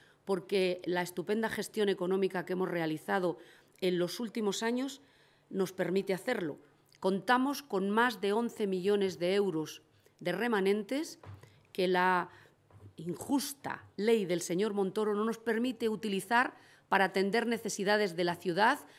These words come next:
no nos permite utilizar para realizar inversiones que proyecten el futuro, pero sí que nos permite destinarlas para este fin. Yo me pregunto si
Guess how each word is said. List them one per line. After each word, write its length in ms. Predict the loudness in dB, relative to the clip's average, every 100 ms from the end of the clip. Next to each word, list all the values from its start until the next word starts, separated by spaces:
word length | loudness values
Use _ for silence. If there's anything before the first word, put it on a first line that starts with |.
| -10 -2
no 80 |
nos 160 | 0 0
permite 340 | 0 0 -2
utilizar 600 | 0 2 0 4 4 4 -2 -10
para 180 | 0 2
realizar 440 | 4 4 4 2 2
inversiones 640 | 2 0 0 0 2 2
que 140 | 0 -4
proyecten 480 | 0 0 0 0 0
el 80 |
futuro, 460 | -2 -4 -2 0 0
pero 160 | 0 0
sí 160 | -2
que 100 | -2
nos 140 | -2 -4
permite 520 | -4 -2 0 -2 -4 -10 -20 -6
destinarlas 840 | 0 0 2 4 6 4 2 0 -16 -20 -14 2
para 220 | 4 4
este 240 | 2 -4
fin. 260 | -4 -10 -12 _ _ _ _ _ -20 -16 -4
Yo 160 | 2
me 120 | 4 4
pregunto 460 | 2 2 0 -2
si 400 | -4 -4 -4 -6